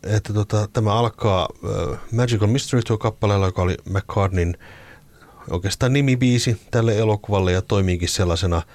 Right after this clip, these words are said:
ö, introna, ö, tälle, tälle, tota, elokuvalle ja sitten tälle pieno-, pienois-soundtrackille. Siellä on vähän samaa tuommoista meininkiä kuin tuossa Lovely Rita-kappaleessa, että se biisi hajoaa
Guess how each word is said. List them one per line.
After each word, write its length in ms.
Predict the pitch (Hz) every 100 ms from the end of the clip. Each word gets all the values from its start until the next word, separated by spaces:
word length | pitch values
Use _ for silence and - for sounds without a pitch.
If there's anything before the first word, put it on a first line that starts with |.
| - - - - -
ö, 200 | 92 85 - -
introna, 600 | 101 107 95 95 92 87 78 - - - -
ö, 140 | 82 78 -
tälle, 360 | 92 85 82 - - - - -
tälle, 240 | 85 82 -
tota, 320 | 90 - 82 76 - - - -
elokuvalle 640 | 123 107 98 95 92 87 82
ja 120 | 85
sitten 260 | 95 - 87 - - - -
tälle 220 | 85 82 -
pieno-, 360 | 98 90 - -
pienois-soundtrackille. 1300 | 107 98 87 - - - 123 104 92 95 90 90 85 - - - - - -
Siellä 240 | - 147 131
on 100 | 131
vähän 200 | 165 151
samaa 320 | 175 156 120
tuommoista 480 | 123 107 - 113 104 - - 67 67 65 - - - 123 -
meininkiä 600 | 117 113 104 98 95 87
kuin 160 | 95
tuossa 340 | 95 - 107 90 - - - _ _ - - - 117
Lovely 360 | 123 110 98
Rita-kappaleessa, 840 | 104 98 85 95 - 80 78 - 80
että 120 | -
se 60 | 87
biisi 320 | 95 90 92
hajoaa 520 | 98 92 85 78